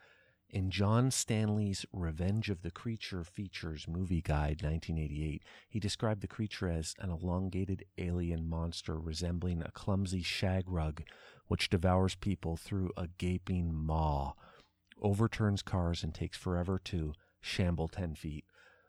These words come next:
When prolonged breaks as production difficulties were overcome and new financing obtained,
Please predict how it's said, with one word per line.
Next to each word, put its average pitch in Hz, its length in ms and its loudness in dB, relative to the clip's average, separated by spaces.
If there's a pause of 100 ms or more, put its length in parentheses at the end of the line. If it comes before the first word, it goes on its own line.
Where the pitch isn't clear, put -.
(200)
When 95 280 4 (120)
prolonged 107 720 2 (320)
breaks 95 720 2
as 90 200 0
production 95 580 0
difficulties 85 600 -2
were 85 140 0
overcome 80 580 -2 (400)
and 98 200 2
new 107 160 6
financing 95 680 2
obtained, 85 580 0